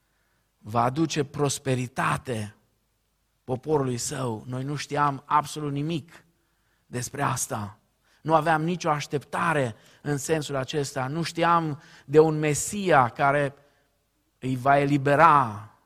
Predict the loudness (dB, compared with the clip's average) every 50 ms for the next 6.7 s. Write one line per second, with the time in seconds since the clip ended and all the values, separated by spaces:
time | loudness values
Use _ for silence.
0 | _ _ _ _ _ _ _ _ -4 -2 -2 -2 -4 -4 -6 -6 -6 -4 -4 -2
1 | -2 -2 -4 -6 -10 -14 -16 -20 -16 -10 -8 -6 -6 -6 -8 -10 -10 -8 -6 -6
2 | -6 -2 -2 -2 -2 -2 -2 -4 -6 -8 -8 -8 -10 -8 -8 -8 -8 -8 -10 -10
3 | -10 -8 -8 -8 -10 -12 -16 -20 _ _ _ _ _ _ _ _ _ _ _ _
4 | -12 -6 -4 -4 -4 -4 -8 -6 -6 -6 -6 -4 -6 -6 -4 -4 -4 -4 -4 -6
5 | -6 -6 -6 -8 -8 -8 -8 -8 -8 -8 -8 -10 -10 -8 -8 -8 -6 -6 -8 -8
6 | -6 -6 -6 -6 -6 -6 -8 -12 -14 -16 -20 -20 _